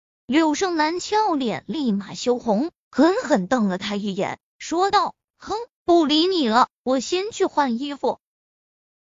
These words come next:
说完，他就向卧室走去了。关上房门的一刻，他内心羞涩，砰砰直跳。除了他爸外，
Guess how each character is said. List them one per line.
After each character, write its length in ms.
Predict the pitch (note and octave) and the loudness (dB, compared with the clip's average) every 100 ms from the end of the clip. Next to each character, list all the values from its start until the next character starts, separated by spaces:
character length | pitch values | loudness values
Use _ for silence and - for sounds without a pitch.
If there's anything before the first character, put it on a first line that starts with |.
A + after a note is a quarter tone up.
| _ _ _ _ | _ _ _ _
说 240 | - D4+ C#4 | -4 2 2
完， 180 | C4+ | 0
他 180 | C4+ D#4 | -2 -4
就 160 | E4+ D4+ | -4 -4
向 220 | F4 E4+ | -4 -2
卧 180 | F4+ E4 | -2 -2
室 120 | D#4+ | -4
走 220 | D4 C4+ | -6 -6
去 220 | - F#4 | -6 -4
了。 240 | D#4+ C4+ - _ | 0 0 -2 _
关 280 | C4+ C#4 D4+ | 2 2 2
上 260 | D#4+ C4+ A#3 | -2 -2 -4
房 220 | A3+ B3+ | -6 -6
门 220 | C#4+ C#4 | -6 -6
的 60 | E4 | -8
一 180 | D4+ | -10
刻， 300 | D4+ G4+ F4 - _ | -8 -4 -4 -6 _
他 160 | - A#3+ | -6 -2
内 260 | C4 B3+ | 0 0
心 220 | G#3+ E4 E4+ | 0 -4 -2
羞 280 | G4 G4+ | 0 0
涩， 300 | G#4+ A4 E4+ _ - | 0 -2 -2 _ -6
砰 280 | B3+ B3 B3+ | -2 0 0
砰 300 | C4 A3+ A3 | -2 -2 -4
直 220 | G3+ A3 | -4 -4
跳。 280 | - C4 - _ | 0 0 0 _
除 240 | - C#4 D4 | -8 -2 0
了 120 | D4 | -2
他 180 | D4 E4 | -2 -2
爸 260 | F#4+ F4+ | -2 0
外， 260 | E4 G4+ | 2 2